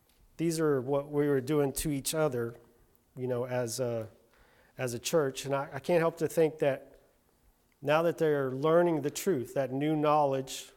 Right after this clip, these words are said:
right, they can't keep bringing that into the church as lies. They need to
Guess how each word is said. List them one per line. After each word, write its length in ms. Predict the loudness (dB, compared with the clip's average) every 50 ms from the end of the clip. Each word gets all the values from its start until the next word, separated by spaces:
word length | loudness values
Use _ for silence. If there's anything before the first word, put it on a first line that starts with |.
| _
right, 380 | -10 -6 -4 -2 -2 -4 -4 -6 -12 -20 _ _ _ _ _ _ _ _ _ _ _ -6
they 100 | -6 -4
can't 300 | 0 0 0 0 0 -4
keep 360 | -6 -6 -6 -6 -8 -14 -20 -20 -20 _ _ _ _ _
bringing 480 | -18 -10 -4 0 2 2 4 4 2 4
that 400 | 4 4 2 2 0 -6 -14 -20 -10 -4
into 420 | 0 2 2 2 2 0 -2 -2
the 120 | -2 -2 -2
church 500 | -2 -2 -2 -2 -2 -4 -6 -10 -12 -12 -8 -6
as 360 | -6 -6 -6 -6 -10 -12 -10
lies. 640 | -8 -6 -6 -6 -8 -10 -16 -16 -16 -16 -16 -16 -20 _ _ _ _ _ _ _ _ _ _ _
They 120 | -6 -4
need 260 | -2 -2 -2 -2 -4 -6
to 360 | -8 -6 -6 -6 -6 -8 -10